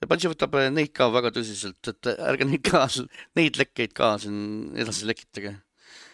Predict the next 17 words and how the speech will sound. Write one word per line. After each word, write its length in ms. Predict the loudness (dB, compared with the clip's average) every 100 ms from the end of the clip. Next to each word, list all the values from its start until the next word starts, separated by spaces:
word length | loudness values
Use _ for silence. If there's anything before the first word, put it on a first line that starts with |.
| -20 _ _ -20
Sest, 140 | 2
äh, 100 | 4
Bungie 380 | 6 4 2 2
on, 80 | 4
äh, 320 | 4 4 4
meile 240 | 2 0 0
tõestanud, 560 | -2 -2 -4 -4 -2
et, 240 | -6 -4 -2
äh, 260 | 0 -2
nad, 440 | -6 -10 -6 -6 -6 -2
äh, 300 | 0 0 -2 -8 -20 -20 -20 _ _ _ _ _ _ _ _ _ _
võtavad 420 | -6 2 4 4 0
ka 180 | 2 2
asju 240 | 2 -2
väga 160 | 0 -2
tõsiselt 560 | -4 -8 -8 -10 -10
ja 120 | -2